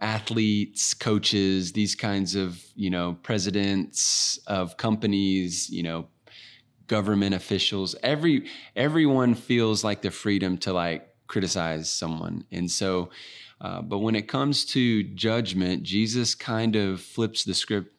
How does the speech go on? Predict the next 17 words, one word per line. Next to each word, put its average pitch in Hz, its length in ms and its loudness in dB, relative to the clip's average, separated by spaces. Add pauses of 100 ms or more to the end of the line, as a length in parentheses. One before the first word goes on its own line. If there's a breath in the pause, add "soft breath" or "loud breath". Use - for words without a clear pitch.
(160)
on 90 160 0
us 90 340 0 (120)
and, 87 460 -2
and, 90 400 -2
and 87 180 -6
tells 123 260 0
us 117 140 0
to 104 140 -2
do 104 180 2
some 98 220 -2
things 90 340 -2
that, 87 260 -2 (360 loud breath)
uh, 90 240 -4
we 101 160 0
weren't 107 240 4
really 90 240 0
expecting. 76 600 -6